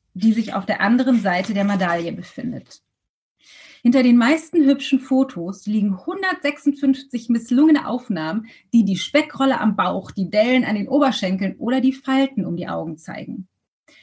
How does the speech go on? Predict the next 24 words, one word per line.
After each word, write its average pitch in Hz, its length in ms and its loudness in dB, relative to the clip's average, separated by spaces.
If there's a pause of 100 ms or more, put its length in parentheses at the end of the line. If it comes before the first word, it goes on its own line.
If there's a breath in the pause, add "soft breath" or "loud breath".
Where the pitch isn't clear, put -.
(160 soft breath)
Sie 226 160 2
gehören 214 440 4
auch 254 260 2
zur 302 240 -2
Wahrheit, 202 580 -2 (100)
nur 214 280 4
bekommen 202 420 0
wir 208 100 -2
sie 214 140 0
nicht 190 320 -2
zu 208 80 -10
Gesicht. - 560 -12 (640 soft breath)
Hinter 220 240 2
jeder 240 300 2
Frau 170 360 -4
und 190 120 -2
jedem 202 260 2
Mann, 240 300 4
der 196 120 2
mutig 233 500 2
aus 190 200 -8
vollem 285 340 0
Herzen 277 440 0
lebt, 175 360 -6